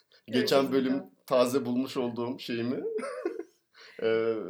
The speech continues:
Speaker 1: Erkek
Speaker 2: erkek guilt'imi
Speaker 1: guilt'ini. <laughs>
Speaker 2: <laughs> tek bölümde kaybetmezsek sevinirim.
Speaker 1: Evet.
Speaker 2: Nasıl bir izlek hazırladım Marriage Story hakkında? E, bakalım artık kafamıza göre yapacağız bir şeyler. E,
Speaker 1: Dediğim
Speaker 2: yani
Speaker 1: iki sayfa şu an
Speaker 2: <laughs>
Speaker 1: önümde.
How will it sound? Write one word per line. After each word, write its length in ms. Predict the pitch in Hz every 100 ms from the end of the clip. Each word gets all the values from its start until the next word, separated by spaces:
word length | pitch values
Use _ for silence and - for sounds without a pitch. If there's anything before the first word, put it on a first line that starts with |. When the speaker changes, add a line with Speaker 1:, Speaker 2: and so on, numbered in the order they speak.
| 85
Speaker 1:
Erkek 180 | - 160
Speaker 2:
erkek 300 | 123 110 143
guilt'imi 460 | - 135 127 135 127
Speaker 1:
guilt'ini. 220 | 156 277 -
<laughs> 320 | - - 640 605 453 381 - 480 - - - -
Speaker 2:
<laughs> 340 | 226 - -
tek 200 | - -
bölümde 280 | 123 113 139
kaybetmezsek 680 | - 117 123 - 107 135 160
sevinirim. 400 | 131 117 98 85 - -
Speaker 1:
Evet. 200 | 208 190
Speaker 2:
Nasıl 260 | 311 339 190
bir 60 | 165
izlek 240 | 113 113
hazırladım 640 | 113 107 101 127 190 196 -
Marriage 340 | 131 117 110 110
Story 280 | - 107 110
hakkında? 500 | 104 - 113 139 415 - - -
E, 140 | -
bakalım 320 | 440 339 285
artık 220 | 123 117
kafamıza 360 | - 147 143 135
göre 180 | 107 139
yapacağız 420 | 139 110 98 90
bir 60 | 90
şeyler. 380 | 80 73 - -
E, 400 | 87 87 92 98
Speaker 1:
Dediğim 200 | 95 190
Speaker 2:
yani 200 | 110 101
Speaker 1:
iki 300 | - - 254
sayfa 440 | - 190 180 - 180
şu 160 | 269
an 160 | 214 214
Speaker 2:
<laughs> 120 | 208
Speaker 1:
önümde. 460 | 220 220 220 240